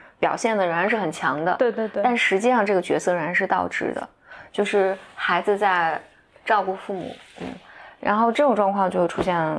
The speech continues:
Speaker 1: 很多种可能性，<laughs> 很多种可能性。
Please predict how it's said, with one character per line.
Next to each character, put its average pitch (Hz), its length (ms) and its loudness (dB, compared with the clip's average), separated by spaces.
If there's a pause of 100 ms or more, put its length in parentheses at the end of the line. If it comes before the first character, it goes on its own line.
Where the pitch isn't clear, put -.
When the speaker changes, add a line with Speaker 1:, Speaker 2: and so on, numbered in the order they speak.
(160)
Speaker 1:
很 - 240 0
多 220 140 4
种 190 160 2
可 175 120 -4
能 - 180 -4
性， 339 180 0 (500)
<laughs> 311 480 2
很 196 80 2
多 202 140 4
种 214 80 0
可 214 100 -2
能 - 180 0
性。 - 160 -8